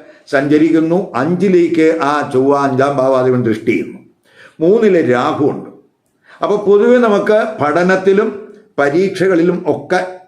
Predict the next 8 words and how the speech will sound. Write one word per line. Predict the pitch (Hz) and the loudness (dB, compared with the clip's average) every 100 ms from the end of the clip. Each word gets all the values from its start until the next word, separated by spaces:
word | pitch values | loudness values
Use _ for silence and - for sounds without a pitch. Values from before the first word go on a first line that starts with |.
| _ _ _ | _ _ _
നമ്മുടെ | 127 147 143 - 139 | -4 -2 -4 -4 -2
കഴിവ് | 151 185 190 | 0 2 2
തെളിയിക്കാനാവും, | 135 117 101 82 73 - - _ _ _ _ _ _ 143 | 2 0 -2 -6 -14 -18 -20 _ _ _ _ _ _ -4
നമുക്ക് | 156 160 | -2 0
നമ്മുടെ | 147 143 151 147 | -2 0 -2 0
മികവ് | 151 156 196 196 | 0 0 2 0
പ്രകടിപ്പിക്കാൻ | 196 139 160 156 139 127 101 | 0 0 0 0 0 0 -2
കഴിയും, | 85 - | -8 -12